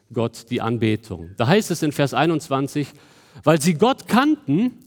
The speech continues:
auch hier, der Text geht davon aus, der Mensch kennt Gott eigentlich. Weil sie Gott kannten, ihn aber weder als Gott verherrlichten,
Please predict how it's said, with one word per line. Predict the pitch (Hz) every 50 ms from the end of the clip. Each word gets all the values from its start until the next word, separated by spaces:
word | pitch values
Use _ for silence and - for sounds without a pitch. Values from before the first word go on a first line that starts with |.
| _ _ _ _ _ _ _ _ _ _ _ _ _ -
auch | 117 143 - 185 -
hier, | - 240 233
der | 175 147
Text | - 196 208 - -
geht | - 202 190
davon | 185 175 - 185 165
aus, | 175 165 -
der | 165 151
Mensch | 160 175 190 170 - -
kennt | - 254 269 - - -
Gott | 104 95 95 - -
eigentlich. | - 95 90 87 92 87 - 95 95 98 - - - _ _ _ _ _ _ _ _ _ _ - - - 190 -
Weil | - 185 190 147
sie | 202
Gott | 175 175 240 277 269 - -
kannten, | 233 240 247 262 269 - - 156 180 214 220 - - _ _ _ _ _ _ _ _ _ _ _ _ _ _
ihn | - 214 220 220 190
aber | 185 185 175 135 202
weder | 269 285 262 196
als | 175 180 - -
Gott | 196 202 -
verherrlichten, | - - 160 160 208 277 320 285 226 - - - - 95 85 85